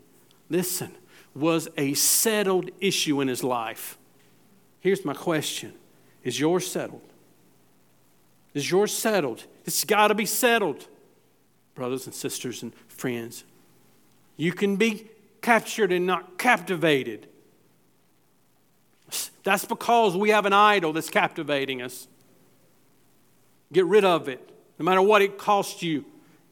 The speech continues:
If you've got an idol that's beckoning to be ca-, captivated, that is drawing your time and your attention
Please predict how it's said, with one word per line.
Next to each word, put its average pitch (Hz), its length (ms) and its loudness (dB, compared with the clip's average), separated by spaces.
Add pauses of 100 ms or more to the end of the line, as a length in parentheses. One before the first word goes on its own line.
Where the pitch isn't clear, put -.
(140)
If - 80 -12
you've 196 120 0
got 208 160 4
an 196 80 4
idol 214 540 6
that's 185 200 2 (180)
beckoning 214 580 2
to 190 80 2
be 196 160 0
ca-, 208 460 0
captivated, 202 680 2
that 190 100 4
is 170 160 2
drawing 196 480 4
your 185 100 2
time 202 400 4
and 202 80 -2
your 196 120 2
attention 214 480 0